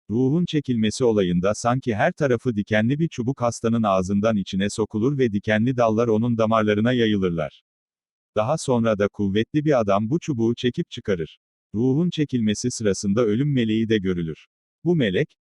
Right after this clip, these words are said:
ölenin itikat ve amellerine göre değişik surette gelir.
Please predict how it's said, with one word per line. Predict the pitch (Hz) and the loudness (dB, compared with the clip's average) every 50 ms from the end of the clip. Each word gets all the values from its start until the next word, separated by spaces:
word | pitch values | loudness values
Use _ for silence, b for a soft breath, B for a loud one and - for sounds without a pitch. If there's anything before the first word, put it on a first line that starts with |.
| - | -6
ölenin | 92 98 107 117 120 127 143 143 | -4 0 0 2 2 2 0 0
itikat | 131 147 165 - - 147 - 127 123 - - | 0 -2 -4 -2 -4 -4 0 0 -2 0 0
ve | 110 107 95 | 0 2 2
amellerine | 101 110 120 117 107 107 104 104 104 113 117 | 2 2 2 2 2 2 0 0 2 0 0
göre | 107 101 104 104 113 110 101 | 2 2 2 2 2 2 2
değişik | 110 104 104 - - 147 - | 0 0 0 -2 -4 -6 -6
surette | - 120 113 104 104 101 _ - 104 | -4 -2 0 0 0 0 _ -2 -2
gelir. | 92 85 87 78 76 - - | 0 0 -2 -4 -4 -10 -12